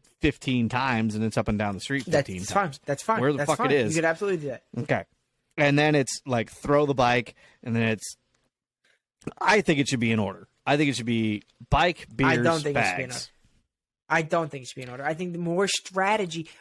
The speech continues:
Speaker 2: because this is not only a
Speaker 1: It's
Speaker 2: game
Speaker 1: not
Speaker 2: of
Speaker 1: strategy, though.
Speaker 2: physicality,
Speaker 1: No, no,
Speaker 2: it's
Speaker 1: no,
Speaker 2: a game
Speaker 1: but
Speaker 2: of strategy as well.
Speaker 1: It's, but it's not. That's not the Iron Man. Iron Man's not a bag. Uh,
Speaker 2: I
Speaker 1: a
Speaker 2: ain't saying
Speaker 1: bag.
Speaker 2: it's not Iron Man. See, that's why you're a simple seagull. You only want, you only want physicality.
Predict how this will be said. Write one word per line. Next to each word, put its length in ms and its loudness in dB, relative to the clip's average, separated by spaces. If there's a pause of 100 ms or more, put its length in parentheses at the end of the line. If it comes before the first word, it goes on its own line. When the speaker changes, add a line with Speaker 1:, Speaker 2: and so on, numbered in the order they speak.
Speaker 2:
because 200 -4 (160)
this 180 -4
is 80 -10
not 240 2
only 160 0
a 20 0
Speaker 1:
It's 100 0
Speaker 2:
game 120 4
Speaker 1:
not 80 4
Speaker 2:
of 60 -4
Speaker 1:
strategy, 460 -2
though. 60 4
Speaker 2:
physicality, 360 0
Speaker 1:
No, 80 4
no, 40 4
Speaker 2:
it's 80 2
Speaker 1:
no, 100 2
Speaker 2:
a 40 2
game 120 -2
Speaker 1:
but 80 -2
Speaker 2:
of 40 -6
strategy 480 -2
as 120 -4
well. 240 -4 (140)
Speaker 1:
It's, 200 -2
but 180 2
it's 220 -4
not. 280 4
That's 160 2
not 140 4
the 120 0
Iron 260 2
Man. 340 2
Iron 260 2
Man's 220 0
not 160 4
a 40 -2
bag. 360 0
Uh, 40 -6 (280)
Speaker 2:
I 140 4
Speaker 1:
a 100 2
Speaker 2:
ain't 120 0
saying 180 4
Speaker 1:
bag. 40 -2
Speaker 2:
it's 80 0
not 100 4
Iron 120 0
Man. 20 -20 (120)
See, 200 0
that's 200 2
why 80 4
you're 160 2
a 40 2
simple 320 -2
seagull. 340 0
You 240 -4
only 360 -4
want, 360 0 (200)
you 240 -2
only 260 0
want 380 0
physicality. 720 -4